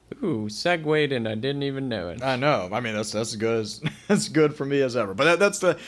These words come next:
Speaker 2: that's the directors and the writers. Also, um, let me say this real quick before we segue.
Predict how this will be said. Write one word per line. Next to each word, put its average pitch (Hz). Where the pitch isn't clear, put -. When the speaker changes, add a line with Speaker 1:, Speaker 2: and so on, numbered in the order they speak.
Speaker 2:
that's 160
the 185
directors 170
and 151
the 131
writers. 107
Also, 190
um, 151
let 165
me 160
say 156
this 131
real 127
quick 107
before 98
we 95
segue. 101